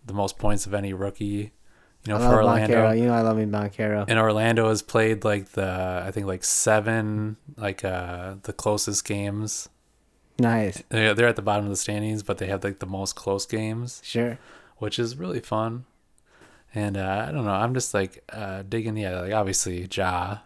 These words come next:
Speaker 1: and everything going on in Memphis is the shit.
Speaker 2: I feel like I would still bet on Golden State to be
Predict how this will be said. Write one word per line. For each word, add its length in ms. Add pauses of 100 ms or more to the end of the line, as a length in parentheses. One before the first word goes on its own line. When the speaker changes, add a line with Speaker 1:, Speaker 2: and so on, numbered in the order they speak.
Speaker 1:
and 100
everything 360
going 180
on 180
in 140
Memphis 480
is 140
the 40
shit. 400 (200)
Speaker 2:
I 40
feel 220
like 140
I 80
would 180
still 220
bet 220
on 100
Golden 340
State 420
to 100
be 360